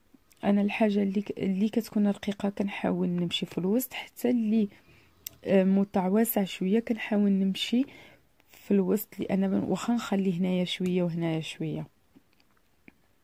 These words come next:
هاد الطريقه هادي كتجي مزيونه. ودابا رجعوا كيعملوها بزاف قفاطن، كيف ما قلت لكم، في جلالب ديال المناسبات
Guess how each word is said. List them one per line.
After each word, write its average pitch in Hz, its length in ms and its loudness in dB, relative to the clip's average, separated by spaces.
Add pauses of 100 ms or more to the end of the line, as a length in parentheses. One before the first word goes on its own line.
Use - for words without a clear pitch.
(1900)
هاد 196 120 0
الطريقه 196 420 0
هادي 202 220 0
كتجي 185 300 -4
مزيونه. 170 580 0 (1300)
ودابا 196 420 2
رجعوا 190 260 0
كيعملوها 175 500 -4
بزاف 180 720 -4 (100)
قفاطن، 185 540 -4
كيف - 280 -8
ما 185 60 -2
قلت - 240 -10
لكم، 196 420 -2
في 175 180 -6
جلالب 180 420 0
ديال 175 180 0
المناسبات 165 800 -2